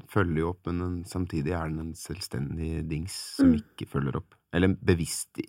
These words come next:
Speaker 1: gjør noe annet, tenker
Speaker 2: Mm.
Speaker 1: jeg på den som, da.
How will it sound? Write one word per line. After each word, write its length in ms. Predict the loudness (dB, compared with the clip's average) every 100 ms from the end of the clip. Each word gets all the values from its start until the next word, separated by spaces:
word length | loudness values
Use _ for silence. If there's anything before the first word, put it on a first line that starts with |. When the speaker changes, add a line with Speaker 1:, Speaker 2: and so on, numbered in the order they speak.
| _
Speaker 1:
gjør 180 | 2 4
noe 180 | 4 2
annet, 320 | -2 -8 -20 _ _ _ _ _ _ _ _ _ _ _
tenker 240 | 2 2
Speaker 2:
Mm. 40 | 0
Speaker 1:
jeg 240 | -4 -6 -14 _ _ _ _ _
på 80 | 0
den 140 | 2 2
som, 200 | 2
da. 80 | 0